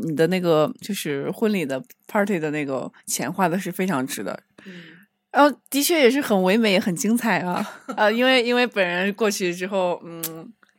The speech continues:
Speaker 1: 充分地感受到了 Summer 的那种幸福洋溢的那种感觉，就是特别好。
Speaker 2: 而且就是因为今年消费降级啊，我还是觉得我自己就是做 marketing 的，我就自己也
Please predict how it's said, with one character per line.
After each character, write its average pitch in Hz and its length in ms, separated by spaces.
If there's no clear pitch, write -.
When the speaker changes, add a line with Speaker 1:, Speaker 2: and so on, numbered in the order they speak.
Speaker 1:
充 226 180
分 233 100
地 226 100
感 190 180
受 220 120
到 196 160
了 175 380
Summer 208 380
的 160 260
那 240 80
种 165 200
幸 208 320
福 190 140
洋 170 220
溢 202 120
的 180 100
那 175 60
种 170 140
感 135 200
觉， 139 320
就 - 200
是 143 420
特 - 100
别 147 160
好。 - 300
Speaker 2:
而 202 80
且 208 160
就 202 100
是 202 280
因 202 200
为 196 220
今 196 160
年 190 140
消 214 160
费 202 140
降 175 260
级 143 160
啊， 143 240
我 143 80
还 160 160
是 175 380
觉 160 160
得 170 140
我 156 120
自 190 160
己 165 80
就 147 120
是 156 80
做 160 120
marketing 160 460
的， 127 120
我 143 60
就 160 160
自 175 140
己 123 460
也 98 380